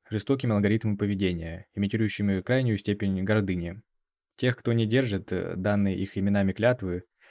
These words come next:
недолюбливают. Лично карать не будут, не по рангу им.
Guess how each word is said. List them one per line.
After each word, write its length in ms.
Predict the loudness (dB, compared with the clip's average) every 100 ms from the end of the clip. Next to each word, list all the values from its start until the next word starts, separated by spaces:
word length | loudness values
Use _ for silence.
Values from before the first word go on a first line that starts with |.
| -8
недолюбливают. 760 | 0 2 2 2 -2 -4 -8 -18 _ _ _ _
Лично 280 | -4 -2 0
карать 240 | 2 2
не 100 | 2
будут, 560 | 0 0 0 -4 -8 -20 _ _ -6
не 120 | -2
по 100 | 2
рангу 260 | 2 2 -2
им. 300 | -4 -8